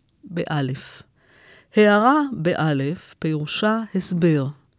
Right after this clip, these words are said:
הערה שיכולה להאיר את הנושא. הספר דן לפעמים בנושא ידוע ומאיר אותו באור אחר, באור חדש. הסופר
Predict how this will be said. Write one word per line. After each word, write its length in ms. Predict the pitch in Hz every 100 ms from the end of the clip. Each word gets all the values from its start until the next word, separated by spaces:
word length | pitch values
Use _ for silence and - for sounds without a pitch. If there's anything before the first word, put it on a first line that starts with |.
| _ _ _ _ -
הערה 560 | 170 147 151 196 202 202
שיכולה 600 | - 170 170 185 196 208
להאיר 800 | 196 180 - - 247 240 185 -
את 140 | 165 165
הנושא. 440 | 160 156 - - 131 - _ _ _ _ _ _ _ -
הספר 480 | 185 - 277 - 202
דן 300 | 151 180 202
לפעמים 600 | 190 - 170 170 175 170
בנושא 400 | 156 151 - 175
ידוע 680 | 175 147 135 139 139 135 156 - _ _ -
ומאיר 400 | 175 170 - 254
אותו 500 | 247 226 - 202 208 185
באור 440 | 170 - 202 196
אחר, 420 | 180 - 175 143 147 - _ _ -
באור 540 | 151 165 180 185 190
חדש. 720 | - 180 156 151 147 - - - _ _ _ _ _ _ -
הסופר 640 | 180 - 165 - 247 254